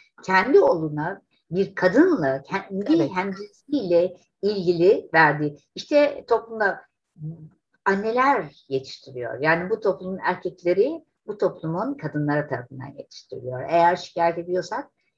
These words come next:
Speaker 1: önce kendimize dönüp, e, yetiştirdiğimiz oğullara, yetiştirdiğimiz kızlara bakmamız gerekiyor. E,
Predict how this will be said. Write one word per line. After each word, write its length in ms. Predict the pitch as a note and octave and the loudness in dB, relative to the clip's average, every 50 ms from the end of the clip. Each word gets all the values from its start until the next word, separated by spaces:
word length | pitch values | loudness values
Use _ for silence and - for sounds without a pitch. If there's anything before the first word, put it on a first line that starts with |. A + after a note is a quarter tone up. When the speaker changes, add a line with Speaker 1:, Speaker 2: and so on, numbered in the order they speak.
| _ _ - | _ _ 2
Speaker 1:
önce 440 | G3 F#3 E3 D#3+ G3+ A#3+ C#4 C4 - _ _ _ | 2 2 4 2 0 0 0 -4 -8 _ _ _
kendimize 560 | - - E3+ D#3+ D#3+ D#3+ D#3+ D3+ D3+ E3 D3+ C#3 | -6 -2 -2 0 0 0 -2 0 2 2 2 2
dönüp, 300 | D#3 F3 A#3 C4+ - _ _ _ _ _ - | 0 -2 -2 -4 -6 _ _ _ _ _ 0
e, 80 | - D#3+ | 2 2
yetiştirdiğimiz 920 | D3+ C#3+ C#3+ C#3 D3 E3 E3 - - - - F3 D#3+ E3 F#3 G3 F#3+ - - | 4 4 2 0 -2 -4 -4 -6 -12 -4 -4 -4 -2 -2 -6 -8 -6 0 4
oğullara, 560 | D#3+ D#3+ D#3+ D#3+ D#3 D#3 D3+ D3+ D#3+ F3 A3+ | 4 6 6 6 4 4 4 4 2 0 0
yetiştirdiğimiz 920 | A#3+ - D3 D3+ - - _ - E3 D3+ D3+ D3+ D3 D3+ F#3+ B3+ - - _ _ _ _ _ _ _ _ _ _ _ _ - | -2 -4 -6 -8 -10 -14 _ -8 -6 -4 -4 -4 -4 -2 -4 -4 -6 -8 _ _ _ _ _ _ _ _ _ _ _ _ -12
kızlara 380 | - E3 D#3 E3+ E3+ E3 D#3 | -8 0 4 6 8 8 6
bakmamız 420 | D3 C#3 - - C3 C3 C3 B2 A#2+ | 4 0 -4 -8 -8 -8 -8 -8 -4
gerekiyor. 600 | C#3 C3 C3 B2 - - C3 B2+ B2 B2 - _ - _ _ - | -4 -2 -2 -4 -4 -2 -2 -2 -4 -6 -10 _ -20 _ _ -6
E, 360 | - D3+ D3+ D3 D3 C#3+ C#3 | -2 2 4 4 4 4 4